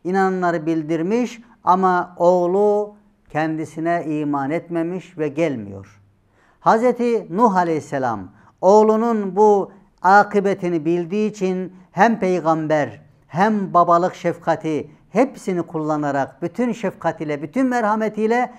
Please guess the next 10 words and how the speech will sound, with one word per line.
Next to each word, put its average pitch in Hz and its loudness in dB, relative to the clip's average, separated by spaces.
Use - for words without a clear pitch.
evladını 180 2
gemiye 151 -4
davet 123 -2
ediyor. 113 -10
Ancak 165 0
oğlu 160 -2
gelmiyor. 110 -8
Derken 220 2
Nuh 226 4
Aleyhisselam 185 0